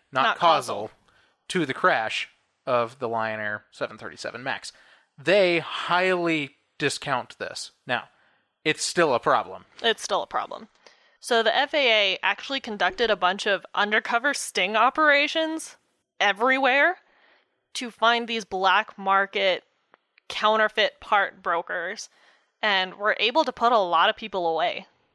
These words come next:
Speaker 1: They were. How big was this problem, though? They wanted to figure this out.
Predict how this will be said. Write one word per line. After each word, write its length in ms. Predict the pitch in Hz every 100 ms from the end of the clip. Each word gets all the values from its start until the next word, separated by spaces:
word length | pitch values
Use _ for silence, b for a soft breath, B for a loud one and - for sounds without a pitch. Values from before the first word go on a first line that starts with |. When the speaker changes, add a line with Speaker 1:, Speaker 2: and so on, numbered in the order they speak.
| _
Speaker 1:
They 200 | 139 156
were. 340 | 160 165 139 - b b b b b b
How 400 | - - 175 180
big 260 | 190 185 202
was 400 | 175 196 196 156
this 200 | 185 175
problem, 540 | - 147 160 185 190
though? 260 | 185 208 226 - _ _ _ _ _
They 240 | 147 185
wanted 280 | 233 254 247
to 80 | 226
figure 360 | - 170 160
this 200 | 151 147
out. 200 | 113 95